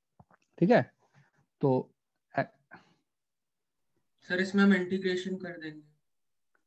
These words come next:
Speaker 1: यस, तो as of now what we know, as of now we know कि center of mass का ना, ये क्या होता है, position vector क्या होता है?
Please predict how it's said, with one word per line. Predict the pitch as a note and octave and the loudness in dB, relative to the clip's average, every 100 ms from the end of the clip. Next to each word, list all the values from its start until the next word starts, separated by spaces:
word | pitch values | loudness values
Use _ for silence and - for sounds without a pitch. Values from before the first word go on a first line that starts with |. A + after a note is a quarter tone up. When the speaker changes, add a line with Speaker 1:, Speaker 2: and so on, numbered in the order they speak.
| - | 0
Speaker 1:
यस, | B2+ A2+ - - | 0 0 -10 -8
तो | C#3+ - - - C#3+ | -8 -8 -18 -8 2
as | D3+ D#3+ | 4 6
of | G3+ F#3 | 6 6
now | C3 B2+ D3+ - _ _ _ | 6 6 4 -4 _ _ _
what | D#3+ F3 F3 | 4 4 6
we | F#3 | 8
know, | E3 A2+ - _ _ _ _ _ _ _ _ _ _ _ _ _ _ - | 8 4 -4 _ _ _ _ _ _ _ _ _ _ _ _ _ _ -10
as | A#2+ A#2 | -6 -4
of | B2+ - B2 | -6 -4 -4
now | B2 B2+ | -2 -2
we | A#2+ A#2 | -2 -2
know | B2+ F#3 - _ _ _ _ _ _ _ _ _ _ _ | -2 -4 -8 _ _ _ _ _ _ _ _ _ _ _
कि | D3 D3 - _ _ - _ _ _ _ _ _ _ _ _ _ _ | 2 2 0 _ _ -20 _ _ _ _ _ _ _ _ _ _ _
center | - - - - C#3 C3+ D#3+ | -20 -20 -8 -2 0 2 2
of | D#3 C#3+ | 2 0
mass | C#3+ C3 C3+ - | 0 2 0 -2
का | C3+ B2+ | 0 2
ना, | C3+ - - | 2 -2 -2
ये | C3+ | 0
क्या | D3+ | 2
होता | C#3+ C#3+ - C#3 C#3+ | 0 -2 -10 -4 -4
है, | |
position | C#3+ C3+ C3+ D#3+ D3+ | -2 -2 0 0 -2
vector | C#3 D3+ | -2 -4
क्या | D3 | -2
होता | C#3+ C#3 D3+ | -2 0 -2
है? | E3+ | -2